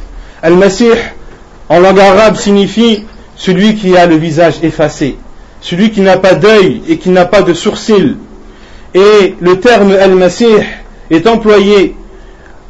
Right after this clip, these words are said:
à la fois pour Al-Masih Ad-Dajjal, mais aussi pour Al-Masih Isa ibn Maryam, Jésus, le fils de Marie. Jésus, le fils de Marie, est appelé Al-Masih car lorsqu'il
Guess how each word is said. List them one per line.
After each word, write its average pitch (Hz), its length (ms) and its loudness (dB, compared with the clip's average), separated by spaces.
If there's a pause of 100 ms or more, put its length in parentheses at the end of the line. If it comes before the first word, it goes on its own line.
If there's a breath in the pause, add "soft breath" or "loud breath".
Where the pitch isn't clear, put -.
à 208 120 2
la 233 140 4
fois 214 380 0
pour 180 240 0
Al-Masih 175 540 0
Ad-Dajjal, 165 720 0 (280)
mais 156 120 2
aussi 185 340 0
pour 175 160 -4
Al-Masih 160 540 0 (240)
Isa 180 260 0
ibn 127 180 -2
Maryam, 120 420 -2 (1300)
Jésus, 170 600 -2 (380)
le 147 100 -2
fils 143 280 -6
de 131 80 -2
Marie. 123 380 -2 (1200 loud breath)
Jésus, 202 360 0
le 196 120 2
fils 196 220 0
de 180 80 0
Marie, 180 460 2 (460 loud breath)
est 180 140 0
appelé 214 380 2
Al-Masih 185 640 2 (580 soft breath)
car 185 240 2
lorsqu'il 185 680 -2